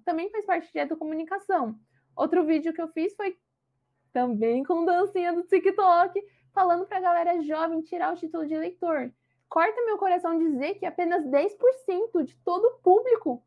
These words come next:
que poderia votar nessa eleição tirou seu título. E por que que isso tá acontecendo? Isso mostra que a nossa juventude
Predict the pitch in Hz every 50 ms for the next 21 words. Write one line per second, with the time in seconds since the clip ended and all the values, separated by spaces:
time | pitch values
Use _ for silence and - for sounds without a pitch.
0 | _ _ _ _ - 349 370 370 339 359 339 320 320 370 466 440 - - 285 -
1 | 339 349 370 359 - _ _ _ - 359 392 427 - - _ _ _ _ _ _
2 | - 285 294 294 - 294 269 254 254 - _ 339 339 320 311 269 247 - _ _
3 | _ _ _ _ _ _ _ 403 403 427 494 523 494 427 - - - 302 277 233
4 | - _ 226 226 220 220 _ _ _ _ _ _ _ _ _ _ - 370 - -
5 | 587 587 622 587 - - - _ 392 359 359 339 302 311 311 311 302 - 330 320
6 | 311 262 226 214 226 220 - _ _ _ _ _ _ _ _ - 311 311 403 427
7 | 427 320 302 359 359 403 381 - - 339 320 311 294 277 262 262 311 - - 480
8 | 466 453 427 440 466 480 - _ _ 277 269 277 311 381 403 440 427 359 262